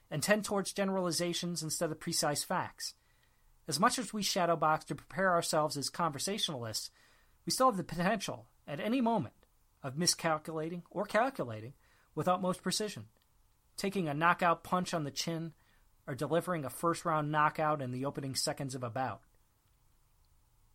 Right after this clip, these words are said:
The dominoes collapsed quickly after Trump's speech,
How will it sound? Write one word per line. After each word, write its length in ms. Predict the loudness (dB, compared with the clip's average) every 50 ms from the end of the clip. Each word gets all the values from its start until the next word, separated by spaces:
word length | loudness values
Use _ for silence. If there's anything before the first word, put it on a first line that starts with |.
| _ _
The 80 | -2 4
dominoes 440 | 8 10 10 10 8 6 4 4 2
collapsed 440 | 0 2 4 6 4 4 2 -2 -4
quickly 340 | -4 -4 -2 0 0 0
after 180 | 0 0 -2 -4
Trump's 280 | -2 -2 -2 0 0 0
speech, 360 | 0 0 -2 -4 -6 -8